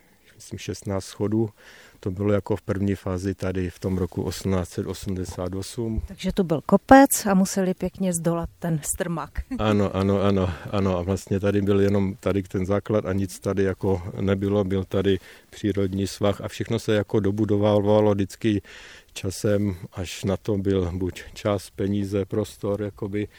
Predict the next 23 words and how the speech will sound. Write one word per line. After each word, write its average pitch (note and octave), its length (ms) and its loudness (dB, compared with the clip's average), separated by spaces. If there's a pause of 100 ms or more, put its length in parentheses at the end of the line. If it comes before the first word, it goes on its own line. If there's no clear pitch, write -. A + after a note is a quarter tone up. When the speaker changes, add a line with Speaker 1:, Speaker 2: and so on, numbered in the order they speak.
(280)
Speaker 1:
tak - 160 -10
se G#2 120 -2
to G2+ 100 -4
všechno G2+ 340 -4
pomalu G2 400 0
jakoby F#2+ 360 -2
dobudovalo G2 920 0
do F#2 140 0
takového G2+ 460 0
stavu, F#2+ 400 -2
jak F#2 160 0
je F#2 100 -2
to F#2 260 -6 (380)
dnes. E2+ 440 -8 (200)
Speaker 2:
Takže D#3 280 2
na F#3+ 120 6
začátku A#3+ 500 6
byla A3+ 220 4
touha G#3 320 4
jednoho G#3 400 6
věřícího, D#3+ 960 2
aby E3+ 160 -2
si F3+ 240 -2